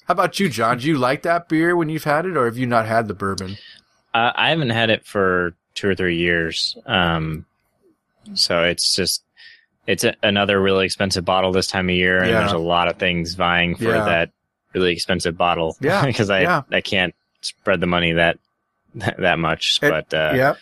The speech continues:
Speaker 1: Yep. And there was a
Speaker 2: Yeah.
Speaker 1: ti-, there was a time when I would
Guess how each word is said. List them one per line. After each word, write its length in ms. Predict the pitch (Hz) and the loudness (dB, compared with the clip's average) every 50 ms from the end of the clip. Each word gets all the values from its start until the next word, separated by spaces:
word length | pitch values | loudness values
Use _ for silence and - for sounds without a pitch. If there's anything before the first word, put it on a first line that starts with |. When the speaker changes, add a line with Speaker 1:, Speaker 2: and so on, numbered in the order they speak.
| - - - - - - - _ _ _ - - - - - - - | -12 -20 -20 -20 -20 -20 -20 _ _ _ -20 -20 -20 -20 -18 -12 -8
Speaker 1:
Yep. 280 | 139 131 139 143 - | -6 -6 -6 -4 -2
And 140 | 165 151 147 | -2 0 2
there 120 | 165 185 202 | 2 2 2
was 160 | 214 196 202 | 2 0 0
a 60 | 175 | 0
Speaker 2:
Yeah. 280 | 185 175 170 165 196 - | 2 2 2 2 0 -2
Speaker 1:
ti-, 100 | - 151 | -2 -2
there 100 | 185 202 | 0 0
was 100 | 208 202 | 0 0
a 60 | 185 | -2
time 520 | - - - 151 170 196 190 156 139 139 131 | -4 -2 0 0 2 2 2 2 0 0 0
when 220 | 131 131 131 131 - | 0 0 0 -2 -4
I 260 | - 117 123 143 156 | -2 0 2 2 2
would 680 | 160 147 139 131 131 143 160 180 170 151 131 135 - | 2 0 0 0 2 2 2 2 2 0 -2 -6 -12